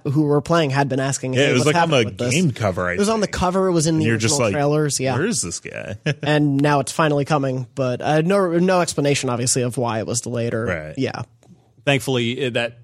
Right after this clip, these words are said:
Speaker 3: that, uh, it's totally free if you already own Recore.
Speaker 1: Yes.
Speaker 3: So th-, I, I think there would have justifiably been a, a riot in the streets
Speaker 1: Oh, yeah, I
Speaker 3: had
Speaker 1: think
Speaker 3: they
Speaker 1: it had
Speaker 3: attempted
Speaker 1: to
Speaker 3: to
Speaker 1: have
Speaker 3: charge,
Speaker 1: been free.
Speaker 3: you know, people a second time.
Speaker 2: Also, according to this note I wrote down,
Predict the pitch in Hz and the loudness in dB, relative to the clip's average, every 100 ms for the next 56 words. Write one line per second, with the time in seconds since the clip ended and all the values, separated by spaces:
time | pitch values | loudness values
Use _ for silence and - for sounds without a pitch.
0 | 160 127 110 - 123 98 92 101 135 - | -6 -2 -2 -2 0 2 0 0 -2 0
1 | 196 180 147 - 143 123 110 113 120 120 | 2 4 2 0 0 2 2 0 2 4
2 | 110 107 98 98 98 101 101 95 - _ | 4 2 0 -2 -4 -8 -10 -10 -12 _
3 | - 147 107 107 143 127 151 135 131 127 | -2 2 2 2 2 0 0 0 2 2
4 | 117 110 107 135 113 117 117 107 104 101 | 4 2 2 0 0 -2 0 2 0 -2
5 | 98 98 90 90 104 95 98 95 92 101 | -2 -2 -2 -2 -4 2 4 4 2 -2
6 | 104 - 120 110 - 185 170 139 147 147 | -6 -6 -6 -4 -2 0 0 0 0 2
7 | 135 120 104 135 123 123 - 127 120 107 | 0 0 0 -2 -2 -2 0 0 0 -4
8 | 120 123 98 95 - - 120 110 104 - | -6 -4 -4 -4 -16 -4 0 0 2 0
9 | 117 110 - 104 92 92 92 - 175 - | -2 -4 -4 -6 -6 -8 -8 2 2 6
10 | 113 123 123 - 180 175 127 110 - 110 | 4 4 0 0 0 0 0 0 0 2
11 | 190 208 101 98 98 101 101 117 151 | 2 2 0 -2 -2 -6 -8 -8 -10